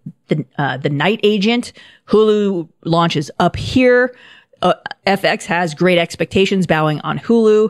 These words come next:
Kiefer Sutherland is back with at least one showrunner on Rabbit Hole on Paramount Plus. Then you've got the fourth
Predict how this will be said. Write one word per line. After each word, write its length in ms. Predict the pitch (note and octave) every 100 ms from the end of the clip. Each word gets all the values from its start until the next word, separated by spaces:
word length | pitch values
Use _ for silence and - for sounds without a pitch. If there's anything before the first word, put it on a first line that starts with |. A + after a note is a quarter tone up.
| - - _
Kiefer 340 | - C4 A#3+
Sutherland 480 | - A3+ A3+ A3 A3
is 100 | G3
back 320 | G3 G3 A3
with 140 | G3 E3+
at 80 | E3+
least 300 | G#3 G#3 F3+
one 240 | E3 G#3+
showrunner 560 | A3 E3+ D#3+ E3 E3 F3
on 200 | D#3+ D3+
Rabbit 340 | D#3 F3+ G3+
Hole 320 | F#3+ G3 A3
on 160 | A3 E3+
Paramount 520 | - E3 E3+ D#3+ D#3+
Plus. 460 | - F#3 C4 - - - - - -
Then 160 | A3+
you've 160 | B3 G3
got 220 | A3+ A#3
the 60 | F#3
fourth 560 | - A3 A#3 B3+ C4